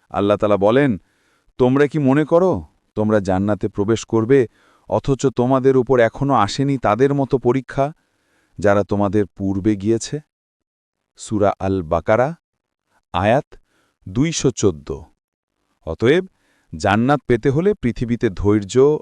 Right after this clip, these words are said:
আমল ও ত্যাগের মাধ্যমে জীবন কাটাতে হবে। শেষ কথা, জান্নাত কেবল কল্পনা নয়, এটি চিরন্তন বাস্তবতা।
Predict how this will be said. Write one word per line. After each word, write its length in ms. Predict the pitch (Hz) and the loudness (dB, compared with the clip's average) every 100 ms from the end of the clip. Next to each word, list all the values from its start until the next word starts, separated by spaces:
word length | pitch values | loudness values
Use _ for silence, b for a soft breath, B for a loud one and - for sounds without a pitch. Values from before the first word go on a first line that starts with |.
| - - | -6 -2
আমল 440 | 98 107 139 147 | 0 2 0 0
ও 80 | 120 | -2
ত্যাগের 480 | - 98 101 123 113 | 0 0 2 0 0
মাধ্যমে 500 | 107 98 - 117 101 | -2 -4 -4 -4 -2
জীবন 320 | 92 92 90 | -4 -6 -6
কাটাতে 360 | 85 87 82 | -6 -8 -8
হবে। 320 | 80 76 67 - _ _ _ _ | -8 -8 -10 -16 _ _ _ _
শেষ 360 | - 208 214 - | 0 2 2 0
কথা, 300 | 101 - - - _ _ _ _ - | -4 -4 -14 -16 _ _ _ _ -6
জান্নাত 440 | 90 120 165 196 202 | 0 0 2 0 0
কেবল 280 | - 180 190 | -2 0 0
কল্পনা 520 | 170 139 156 196 196 | 2 0 2 0 0
নয়, 320 | 180 101 67 - _ _ - | 0 -2 -4 -16 _ _ -12
এটি 220 | 127 160 - | -8 -8 -8
চিরন্তন 640 | - 165 190 208 202 208 165 | -2 2 2 2 0 0 0
বাস্তবতা। 720 | 156 - 160 131 78 50 | 0 0 0 0 -2 -10